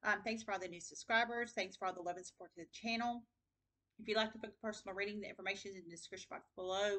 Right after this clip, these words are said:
Text me only, and I offer a new service called Life Coaching if anybody's interested in that. Love you guys so much. I do. Um, I'm a single mom of two kids, so I help support a single mom and two kids in one of her in-, income streams, um, as a business owner. So, just saying.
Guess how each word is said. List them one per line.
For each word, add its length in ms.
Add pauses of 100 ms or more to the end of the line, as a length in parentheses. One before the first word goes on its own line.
(160)
Text 240
me 180
only, 400
and 100
I 40
offer 240
a 60
new 140
service 380
called 200
Life 180 (100)
Coaching 340
if 100
anybody's 320
interested 400
in 140
that. 180 (720)
Love 160
you 80
guys 260
so 140
much. 420
I 60 (100)
do. 240 (640)
Um, 640
I'm 80
a 40
single 220
mom 160
of 80
two 120
kids, 280
so 100
I 60
help 140
support 300
a 20
single 220
mom 180
and 100
two 120
kids 240
in 60
one 100
of 60
her 140
in-, 160 (320)
income 240
streams, 600 (100)
um, 460 (200)
as 80
a 60
business 320
owner. 260
So, 200 (640)
just 160
saying. 240